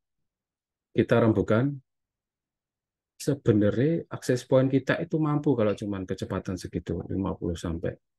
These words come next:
seratus pun mampu. P D nggak? P D. Ya udah, kita jual barang, kita jual layanan kita, ya kita harus P D, kita P D. Gimana kalau kita nggak pakai kabel, kita pakai wireless langsung? Kebetulan di ruangan itu ada satu wireless ya.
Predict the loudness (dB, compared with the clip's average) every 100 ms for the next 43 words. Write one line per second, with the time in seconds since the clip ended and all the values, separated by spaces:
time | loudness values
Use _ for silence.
0 | -20 _ _ _ _ -6 -2 0 0 -2
1 | 4 6 6 2 -4 -8 -2 -2 4 4
2 | 6 2 -2 -4 -4 0 0 0 -6 -8
3 | -2 -2 0 -2 0 -2 -8 -6 0 0
4 | 2 -2 0 -2 -4 -2 -2 -2 -4 -4
5 | -6 _ _ _ _ _ _ _ -4 0
6 | 2 2 0 -2 -2 -2 0 0 0 2
7 | -2 0 -2 -2 -8 -10 -8 -10 -14 _
8 | _ -8 -2 0 0 -2 -2 -4 -6 -6
9 | -10 _ _ _ -6 -6 -6 -4 -4 -4
10 | -8 _ _ _ _ _ -4 0 2 0
11 | -2 _ -6 -4 0 0 0 0 0 -2
12 | -6 -4 -6 -6 -8 -2 0 2 2 4
13 | 6 6 2 2 2 2 -2 -4 -2 -2
14 | -2 -4 -6